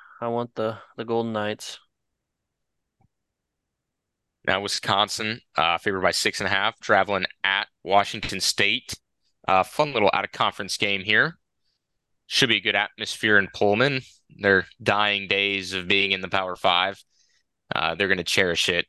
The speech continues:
Speaker 2: and they're gonna win, and they're gonna storm the field. Go Wazoo.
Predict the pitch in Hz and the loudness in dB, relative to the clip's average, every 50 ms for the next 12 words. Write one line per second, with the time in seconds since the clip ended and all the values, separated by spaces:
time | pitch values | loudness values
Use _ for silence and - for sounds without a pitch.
0 | - - - 90 85 82 82 80 82 82 _ _ _ _ _ _ _ - 87 101 | -2 -4 -2 0 0 -2 -2 -4 -8 -12 _ _ _ _ _ _ _ -2 0 0
1 | 98 92 98 95 87 90 95 98 104 110 113 78 95 92 95 95 92 95 87 - | 0 2 0 -2 0 0 0 0 0 -2 -4 -6 -4 -2 -2 -2 -2 0 0 0
2 | - - - 98 92 90 82 - - 90 82 78 76 - - _ _ _ _ _ | -2 0 0 -2 -2 -2 -4 -6 -4 -2 -2 -2 -4 -10 -14 _ _ _ _ _
3 | _ _ - - - 95 92 85 85 90 85 85 82 87 85 82 82 | _ _ -4 -2 2 2 2 4 4 4 4 2 0 -4 -4 -6 -6